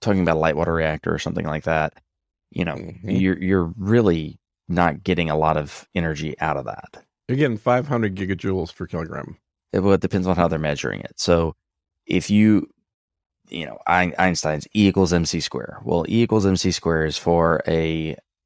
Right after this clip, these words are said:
Speaker 1: atom that is at absolute zero, not in motion, no other energy in it,
Speaker 2: Mm-hmm.
Speaker 1: and then that being converted one hundred percent to energy. That energy conversion does not happen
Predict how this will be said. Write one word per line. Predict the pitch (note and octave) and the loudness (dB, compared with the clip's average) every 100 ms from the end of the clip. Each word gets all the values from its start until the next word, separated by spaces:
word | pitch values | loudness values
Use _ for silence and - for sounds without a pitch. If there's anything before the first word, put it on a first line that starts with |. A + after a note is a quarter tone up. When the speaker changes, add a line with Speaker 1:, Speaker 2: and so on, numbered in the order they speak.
| _ - | _ 2
Speaker 1:
atom | F2+ F2+ F2 E2 E2 _ - - _ | 4 4 4 2 -2 _ -20 -20 _
that | E2 E2 D#2+ - | -6 0 0 0
is | E2+ E2+ D#2+ D#2+ D#2 - - | -2 0 0 -2 -4 -6 -6
at | - E2 D#2 - - - _ _ | -2 0 0 -4 -16 -16 _ _
absolute | G2 F2 G2+ F2 | -2 0 -2 0
zero, | E2+ F2 E2+ D#2+ D#2+ | 0 2 4 2 0
not | D#2+ F2 E2+ | 0 0 0
in | E2+ | 0
motion, | D#2+ D#2+ - E2 | 0 -2 -2 0
no | E2+ E2+ | 4 4
other | D#2+ D2+ | 4 0
energy | E2+ E2+ E2 D#2+ | 0 -2 -2 -6
in | C2+ F2+ | 0 2
it, | F2 F2 | 2 0
Speaker 2:
Mm-hmm. | G#2+ B2 - - | -4 -8 -20 -12
Speaker 1:
and | - F2 | -4 0
then | F2 | 2
that | E2 D2+ | 4 2
being | F2 F2 | 2 2
converted | D#2 E2+ D2+ E2 D#2+ D#2+ | 0 -6 -2 0 0 -2
one | E2 D#2+ | -4 -2
hundred | D#2+ | -4
percent | E2 D2+ - G2 D#2+ - _ | -4 -2 2 2 0 -4 _
to | - E2 D#2+ D2+ - | -4 -2 -2 -6 -2
energy. | G2 D#2+ - - - | 0 0 -4 -12 -4
That | F2+ F2+ | 2 2
energy | - G2 F2+ F2 | 2 2 2 0
conversion | E2 D#2 E2+ D#2+ D#2+ D#2 D2 - _ _ _ | -2 2 2 2 -2 -4 -8 -14 _ _ _
does | E2 E2 E2+ | 2 2 2
not | E2 - | 0 0
happen | - D#2+ - D#2 | 0 -2 0 -6